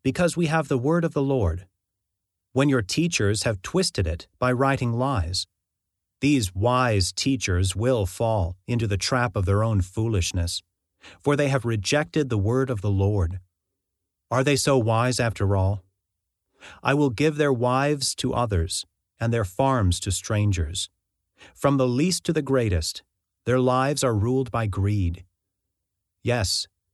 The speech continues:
even my prophets and priests are like that. They are all frauds. They offer superficial treatments for my people's mortal wound.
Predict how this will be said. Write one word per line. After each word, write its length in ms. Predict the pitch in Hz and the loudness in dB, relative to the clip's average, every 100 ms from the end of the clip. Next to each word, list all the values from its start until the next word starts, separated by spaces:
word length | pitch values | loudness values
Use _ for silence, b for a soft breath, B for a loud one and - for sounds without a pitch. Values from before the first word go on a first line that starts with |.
| _ _ | _ _
even 240 | - 113 120 | -4 -2 0
my 160 | 117 | 0
prophets 640 | 104 - 127 123 131 120 - | -2 0 0 2 -2 -2 -2
and 180 | 117 95 | -2 -4
priests 600 | - 131 113 - - 107 | -2 -2 -2 -4 -4 0
are 100 | 95 | 2
like 300 | 92 87 87 | 2 2 0
that. 260 | 82 87 - _ _ _ _ B B | -4 -6 -12 _ _ _ _ B B
They 100 | 135 143 | -2 0
are 120 | 147 | 2
all 240 | 143 147 | 2 0
frauds. 760 | 104 - 139 139 120 90 95 - _ _ _ _ _ b b - | -2 -2 0 2 0 -2 -4 -10 _ _ _ _ _ b b -2
They 100 | 151 | 2
offer 320 | 165 165 143 | 2 2 0
superficial 760 | - 196 190 165 165 156 151 139 | 2 0 2 0 0 0 0 -2
treatments 640 | - 151 - 85 87 - _ | 0 0 2 -2 -2 -8 _
for 200 | - 131 | 0 2
my 140 | 120 | 2
people's 440 | - 143 127 113 110 | 2 0 0 -2 0
mortal 460 | 113 135 127 110 | 2 2 2 0
wound. 480 | 95 104 95 80 | 0 2 0 -2